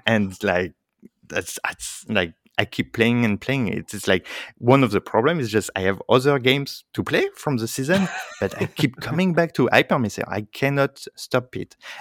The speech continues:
Speaker 1: And there is a leaderboard, and the leaderboard, uh, it's, it's really good for the game. Uh, for sometimes I was in the top ten, but with new player keep playing the game, now I'm getting kicked out, and, like,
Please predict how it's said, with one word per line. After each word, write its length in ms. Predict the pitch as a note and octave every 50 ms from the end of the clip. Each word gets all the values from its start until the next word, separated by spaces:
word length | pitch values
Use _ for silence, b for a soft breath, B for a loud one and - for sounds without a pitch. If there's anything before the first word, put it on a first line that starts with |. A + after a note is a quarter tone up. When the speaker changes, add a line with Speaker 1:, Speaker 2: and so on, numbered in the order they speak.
| B B
Speaker 1:
And 240 | C3+ C#3 C3 A#2+ B2+ _ _ _ _ _ _ _ -
there 160 | - A#2 A2
is 140 | C3 D3+ C#3
a 60 | C#3
leaderboard, 720 | A2+ A2+ A2+ G2+ G#2 F#2+ - - - - - - - - - -
and 120 | - G2+ G2
the 80 | G2
leaderboard, 560 | G2+ G2+ G2+ G#2+ G#2+ G#2 G2 A2 G#2+ G#2 F2+ G#2
uh, 180 | G2+ - F2 F2
it's, 360 | F2+ F2 F2+ - - - - -
it's 380 | F#2 F2+ F#2 - - - -
really 240 | - G2+ G#2 G#2 G#2
good 220 | G2 G#2 G#2 F#2+
for 140 | - - F#2+
the 100 | E2+ F2+ F2
game. 360 | A2 D3+ E3 E3 E3+ E3 D#3 B B B B B B B B B B -
Uh, 500 | G#2 G2 F#2+ F#2+ F#2 F#2 F2+ F2 F2 F2
for 180 | - - G2
sometimes 540 | - - A2+ A2+ G#2 - A#2 A#2+ A#2+ A2 -
I 160 | - E2+ F2
was 300 | F#2 F#2 G2+ A2+ C3+ C3+
in 120 | C#3+ D#3+ D3
the 120 | C#3 D3+
top 260 | D3 - E3 D#3+ -
ten, 380 | - E3 D#3+ D#3 D3+ D3+ C#3+ A#2+
but 340 | A#2 G#2+ F2+ F2 G2 - - - - _ _ _ _ -
with 200 | G#2+ G2+ F#2 F#2+
new 300 | G2 G2+ G#2+ B2 C3+ B2+
player 460 | B2+ - C3+ B2 A#2 A#2+ A#2 A2+ A2
keep 260 | A2 - - A#2 - _ _ _ _ _ _ _ _ _ _ _ _ _ -
playing 460 | - A2+ A#2 C3 C3+ C3+ C3+ C3 B2+
the 180 | A#2+ - B2 A2
game, 380 | G#2+ A2+ A#2 C#3+ E3 E3+ D#3+
now 220 | C3+ B2+ C3+ C3+ C#3
I'm 220 | C#3 C3 B2+ B2
getting 420 | A2 G#2 G2 A2 A2+ A2 A#2 G#2+ - _ -
kicked 300 | - - C#3+ C#3 - -
out, 380 | D#3+ E3 F3 G3 G#3+ A3+ -
and, 200 | - D3+ D3+ D3
like, 380 | C#3+ C3+ C3 C3 B2 _ - -